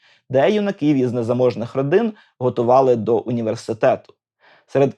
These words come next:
випускників колегії були Гатангел Кримський, Дмитро Петрушевський, Михайло Дрейхмара та багато інших видатних українців.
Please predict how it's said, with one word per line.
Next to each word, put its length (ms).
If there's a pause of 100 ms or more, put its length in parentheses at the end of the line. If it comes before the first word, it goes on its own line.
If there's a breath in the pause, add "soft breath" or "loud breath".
випускників 720
колегії 540
були 480
Гатангел 560
Кримський, 680
Дмитро 440
Петрушевський, 1000
Михайло 540
Дрейхмара 640
та 160
багато 560
інших 520
видатних 440
українців. 640